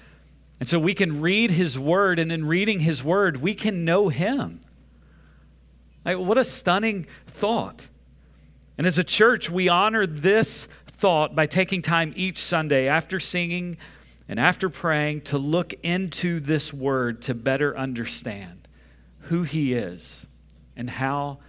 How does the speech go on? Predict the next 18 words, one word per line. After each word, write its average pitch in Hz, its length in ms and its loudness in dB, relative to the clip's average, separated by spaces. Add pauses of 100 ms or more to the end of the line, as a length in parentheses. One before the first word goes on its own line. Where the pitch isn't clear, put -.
(280)
we 139 160 2
are 139 80 2
to 139 180 -8
be 110 160 -8
shaped - 720 -6 (460)
by 104 180 -6
who 104 220 -8
He 90 260 -12
is. 78 380 -14 (1080)
Don't 147 220 0
miss 151 200 -2
that. 117 320 -2
The 127 100 -2
goal 147 380 2
isn't 156 440 -4
merely 143 680 -2 (760)
information 143 1000 -2
transfer. 113 800 -6